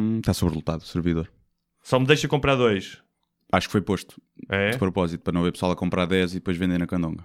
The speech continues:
Speaker 2: Ah, ok. Vai ser foda.
Speaker 1: Tinha ouvido que sim, que ia ser isso, ia ser feito isso. Hum, mas é verdade, podemos começar por aí.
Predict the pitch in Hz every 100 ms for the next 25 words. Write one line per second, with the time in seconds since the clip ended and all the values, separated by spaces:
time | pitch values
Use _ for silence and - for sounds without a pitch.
0 | - 82 80 80 80 80 80 80 80 -
1 | _ - _ _ _ _ _ _ _ _
2 | _ _ 80 - 82 76 _ _ _ -
3 | - - 87 90 82 - 101 101 90 101
4 | - - 95 80 - 90 - 92 90 -
5 | 90 85 87 - 92 90 98 - - 90
6 | 87 80 - - - - - - - 85
7 | 80 78 76 - - - - - - -
8 | - - - - 131 113 92 101 - 165
9 | - - 87 110 98 127